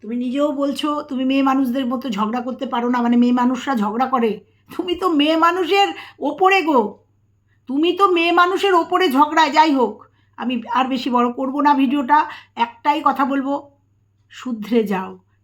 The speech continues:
YouTube-এ এসছো, কাজ করো, সমালোচনা করো, সে যার পক্ষে, যাকে তোমার ভালো লাগে তাকে, তার উল্টো দিকে যে আছে অবশ্যই বিশ্লেষণ করো, কিন্তু নোংরামি দিয়ে নয়,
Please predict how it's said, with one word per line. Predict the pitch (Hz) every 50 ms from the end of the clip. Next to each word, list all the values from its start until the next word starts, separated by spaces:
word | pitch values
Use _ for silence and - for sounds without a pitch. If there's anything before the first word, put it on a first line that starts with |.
| _
YouTube-এ | 262 269 262 - 294 277 294 285
এসছো, | 277 277 - - - 285 285
কাজ | 285 254 233 254 254 -
করো, | - 262 247 262
সমালোচনা | 247 - - 277 320 359 359 - 370 359 370
করো, | 359 - 349 359 349
সে | 349 330
যার | 240 208 233 240 285 285
পক্ষে, | - 294 294 - 294 269 - - - -
যাকে | - 240 247 247 320
তোমার | 285 311 302 294 294
ভালো | 254 226 240 262 285
লাগে | 285 277 262 277 269 269 - - - _
তাকে, | - 233 233 - 294 294 285 285
তার | 285 - 269 262 277
উল্টো | 277 254 247 285
দিকে | 269 247 277 285 277
যে | 233 277 269
আছে | 262 262 - 247
অবশ্যই | 214 208 220 214 - 277 285
বিশ্লেষণ | 285 294 285 - 294 269 - 294 269
করো, | - 285 269 277
কিন্তু | 269 269 208 247
নোংরামি | 240 240 247 262 269 254 240
দিয়ে | 202 180 185 190
নয়, | 185 185 180 180